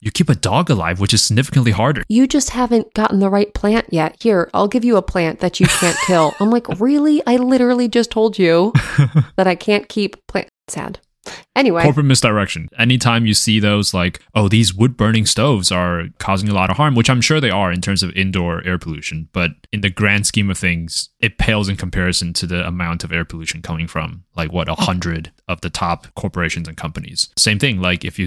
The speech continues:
Speaker 1: read an article about how it's bad owning a pet, just remember <laughs> that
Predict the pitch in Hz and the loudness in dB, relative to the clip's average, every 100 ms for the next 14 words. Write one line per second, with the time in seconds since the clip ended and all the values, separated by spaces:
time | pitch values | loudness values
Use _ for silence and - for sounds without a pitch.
0 | 92 95 107 98 92 98 - 95 85 85 | -6 -2 -2 0 -2 -2 -2 -4 -2 -4
1 | 85 90 87 78 - 90 92 95 92 95 | -2 -2 -4 -8 -6 -2 -2 -2 -4 -4
2 | 92 85 104 135 - - - 92 - 107 | -4 -4 -2 -2 -4 -12 -6 -4 -2 0
3 | 127 175 113 101 110 - 98 104 95 - | 0 2 2 2 -2 -6 0 0 2 0